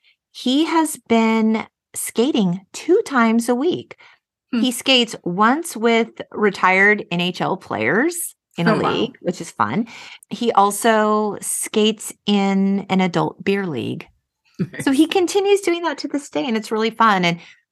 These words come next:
Speaker 1: of course, I mean, this movie was so good. It made so much money. They went ahead and they made three sequel films.
Speaker 2: So when I went to search it out, you know, on the
Speaker 1: Yeah.
Speaker 2: streaming services,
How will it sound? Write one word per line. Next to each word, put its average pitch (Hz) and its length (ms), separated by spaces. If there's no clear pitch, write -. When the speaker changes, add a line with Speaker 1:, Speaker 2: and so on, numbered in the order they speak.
Speaker 1:
of - 100
course, - 380
I - 20
mean, 240 260
this 294 140
movie 370 240
was 359 180
so 202 380
good. 170 240
It 180 120
made 240 200
so 233 460
much 214 260
money. 165 420
They 214 260
went 226 220
ahead 349 460
and 240 200
they 247 220
made 254 640
three 202 560
sequel 185 720
films. - 540
Speaker 2:
So 202 520
when 220 200
I 208 120
went 208 180
to 240 100
search - 320
it 220 80
out, 160 460
you 233 140
know, 175 260
on 175 80
the 220 60
Speaker 1:
Yeah. 180 100
Speaker 2:
streaming 175 360
services, 160 720